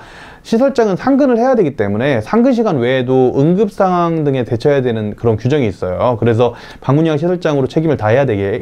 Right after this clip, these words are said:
되기 때문에, 어, 이런 방문 간호로, 방문 간호 시설장으로 들어가면서 뭔가 이렇게 근무를 한다는 건 이거는, 어, 그냥 불가능하다고 여기는 게,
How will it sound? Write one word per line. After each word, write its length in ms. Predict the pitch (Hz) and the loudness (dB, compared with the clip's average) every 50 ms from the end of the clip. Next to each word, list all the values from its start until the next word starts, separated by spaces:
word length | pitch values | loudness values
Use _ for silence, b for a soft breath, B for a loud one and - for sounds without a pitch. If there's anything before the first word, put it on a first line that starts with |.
| - - 113 | -8 -8 -4
되기 260 | 110 107 110 120 113 | 0 0 0 2 2
때문에, 480 | 113 107 98 98 113 156 170 143 110 B B B B B B B - | 2 0 0 0 0 -2 -2 -2 -4 B B B B B B B -2
어, 360 | 117 117 117 120 117 117 120 | 0 2 2 2 2 2 2
이런 300 | 120 120 135 135 131 123 | 2 2 2 0 0 -2
방문 300 | 110 - 135 135 143 127 | -2 0 0 0 2 0
간호로, 640 | - - 131 135 151 151 139 127 117 131 165 190 185 - - | 0 0 0 2 2 2 2 2 2 0 0 -2 -4 -10 -6
방문 240 | - 127 127 135 | -2 -2 0 0
간호 260 | 120 - 131 135 143 139 | 0 0 0 0 2 2
시설장으로 520 | 139 147 135 131 120 - 117 107 101 98 | 0 0 -2 -2 -2 -2 -2 -2 -2 0
들어가면서 760 | - 113 117 113 113 107 107 104 98 107 131 151 165 165 170 | 0 2 2 2 0 -2 -4 -4 -2 0 0 0 0 -2 -4
뭔가 260 | 170 107 110 107 110 | -2 -2 0 2 2
이렇게 180 | 107 107 101 104 | 2 2 0 -2
근무를 280 | - - 117 117 117 127 | -2 0 0 0 0 0
한다는 320 | 151 151 151 127 117 107 | 0 0 0 0 -2 -2
건 220 | 135 165 170 160 B B B B B B B | -2 -4 -4 -6 B B B B B B B
이거는, 400 | 127 120 127 131 156 165 170 165 B B B B B B - | 0 2 2 2 2 0 -2 -6 B B B B B B -4
어, 140 | - 107 | -2 0
그냥 160 | 95 - - - | 0 0 0 0
불가능하다고 720 | - 160 196 208 208 190 151 127 120 120 127 143 113 - - - | 2 2 2 2 0 0 -2 -2 -2 -2 -2 -4 -6 -8 -12 -4
여기는 300 | - 120 120 131 123 110 | -2 0 0 2 0 -2
게, 280 | 98 98 101 113 120 - | -2 -2 -4 -4 -4 -6